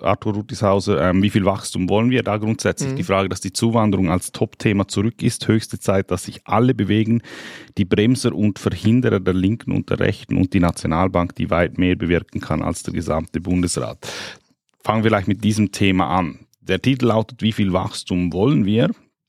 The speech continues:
Speaker 1: Ähm, und er sagt halt so, es ist schon ein bisschen überraschend, dass eigentlich dieses Wachstumsthema, da-, dieses Wachstumsthema, das eigentlich vor Corona so ein bisschen in Stottern geraten ist, oder man hat, äh, vor Corona immer gelesen, ja, die Zuwanderung ist eigentlich nicht mehr so hoch,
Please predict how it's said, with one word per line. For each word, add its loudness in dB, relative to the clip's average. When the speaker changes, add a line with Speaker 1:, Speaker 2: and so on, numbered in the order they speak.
Speaker 1:
Ähm, 2
und 2
er 4
sagt 0
halt -2
so, 4
es 0
ist -6
schon 2
ein 4
bisschen 2
überraschend, 0
dass -2
eigentlich -4
dieses -8
Wachstumsthema, -4
da-, 0
dieses -2
Wachstumsthema, 0
das 0
eigentlich 2
vor 2
Corona 2
so -2
ein 2
bisschen -2
in -2
Stottern -2
geraten 0
ist, -4
oder -4
man 0
hat, -4
äh, 0
vor 0
Corona 0
immer 2
gelesen, -2
ja, -2
die -6
Zuwanderung 0
ist -2
eigentlich 2
nicht 0
mehr 2
so 2
hoch, 0